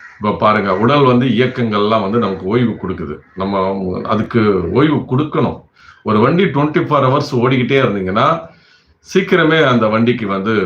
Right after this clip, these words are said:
பழுது ஏற்படும். பழுது ஏற்பட்டதுன்னா அந்த வண்டி என்ஜின் பிரச்சனை வரும். அந்த என்ஜினுக்கு தேவையான ஓய்வு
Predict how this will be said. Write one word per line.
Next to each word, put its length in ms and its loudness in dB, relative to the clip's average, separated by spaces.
பழுது 340 0
ஏற்படும். 480 -4
பழுது 320 2
ஏற்பட்டதுன்னா 880 -2
அந்த 220 2
வண்டி 400 2
என்ஜின் 360 0
பிரச்சனை 400 -6
வரும். 240 -10
அந்த 220 4
என்ஜினுக்கு 600 2
தேவையான 760 0
ஓய்வு 640 0